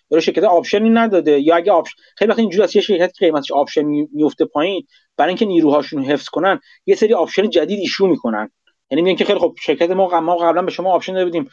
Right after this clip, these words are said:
مثلاً الان شرکت ما قبلاً پنج دلار بود، آپشن هفت دلار به شما داده بودیم. این کار زیاد می‌کنن شرکت‌های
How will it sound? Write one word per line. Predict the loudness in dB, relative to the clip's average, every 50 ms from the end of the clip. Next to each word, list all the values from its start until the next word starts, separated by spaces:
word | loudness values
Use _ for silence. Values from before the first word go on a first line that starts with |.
| -18 -20 -20 _ _ _
مثلاً | -10 -6 -2 0 0 0 0 -2 -4 -6 -10 -16 _ _
الان | -6 -2 0 0 0 0
شرکت | -2 -4 -4 -4 0 -2
ما | 0 0 2
قبلاً | 0 0 0 0
پنج | -2 -2 -4 -2 -2 0 2
دلار | 2 4 4 4 4
بود، | 2 0 -4 -6 -6 _ _ _ _ _ _ -2
آپشن | -2 -2 0 -2 -2 0
هفت | 2 0 0 0 0 -2 -4 -4 -2 0
دلار | 2 2 2 2
به | 0
شما | -2 -2 0
داده | 0 0 2 2
بودیم. | 0 0 2 2 2 2 0 -4 _ _ _ _
این | -6 0
کار | 0 0 2
زیاد | 4 2 2 2
می‌کنن | 0 -2 -4 -4
شرکت‌های | -4 -4 -4 -2 -2 0 0 -2 -2 -4